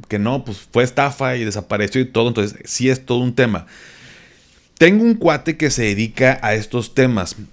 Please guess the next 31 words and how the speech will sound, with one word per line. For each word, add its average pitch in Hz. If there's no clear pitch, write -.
Eh, 107
ya 123
tiene 143
varios 139
años 127
con 117
esta, 120
con 110
esta 110
parte. 170
Lo 131
que 110
hace, 117
hasta 113
donde 104
recuerdo, 156
porque, 110
bueno, 98
es, 107
es, 107
es 147
un 156
buen 147
amigo, 147
pero 110
ya 110
tengo 120
algún 107
tiempo 107
que 98
no 104